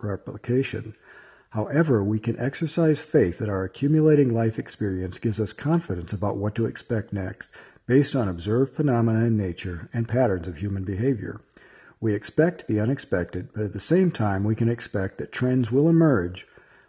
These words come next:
that allow us to make decisions, make things, and make love. Hebrews eleven one in the King James Bible defines faith as the substance of things hoped for, the evidence of things not seen.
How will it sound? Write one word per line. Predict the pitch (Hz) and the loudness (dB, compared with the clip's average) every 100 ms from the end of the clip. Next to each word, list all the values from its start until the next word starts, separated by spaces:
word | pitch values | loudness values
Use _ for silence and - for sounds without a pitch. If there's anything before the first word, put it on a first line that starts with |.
| _ - _ _ _ - | _ -20 _ _ _ -10
that | 98 101 - | -6 -6 -4
allow | 101 98 107 | -2 0 0
us | 113 | -2
to | 101 | -2
make | 107 - | -4 -4
decisions, | 98 - 131 127 143 143 - - _ _ _ _ | -6 0 2 4 2 0 -2 -16 _ _ _ _
make | 104 104 - | -4 -4 -2
things, | 135 139 143 143 - - | 0 2 0 -2 -6 -12
and | 98 101 | -4 0
make | 104 104 | -2 -4
love. | 101 101 104 - - - _ - - _ _ _ _ | -6 -4 -6 -10 -20 -20 _ -20 -20 _ _ _ _
Hebrews | 170 190 196 160 | 4 4 4 6
eleven | 123 117 117 107 | 6 6 2 0
one | 92 87 90 - | -2 -6 -10 -8
in | 95 | -8
the | |
King | - 131 117 | -4 0 2
James | 113 110 90 | 2 0 -2
Bible | 90 92 90 98 | -4 -4 -4 -6
defines | 104 120 117 107 - | -4 -2 0 -2 0
faith | 156 107 90 - - | 2 2 0 -8 -10
as | - | -8
the | 92 | -8
substance | - 117 - 120 117 | -4 -6 -4 -4 -4
of | - | -2
things | 113 104 | -2 -2
hoped | - 131 - | -2 -2 -4
for, | - 92 90 | -10 -8 -6
the | - | -4
evidence | 123 117 90 92 | -2 -2 -4 -10
of | 87 | -10
things | 104 92 87 | -8 -8 -6
not | 98 - | -6 -6
seen. | - 135 98 92 | -4 -4 -4 -8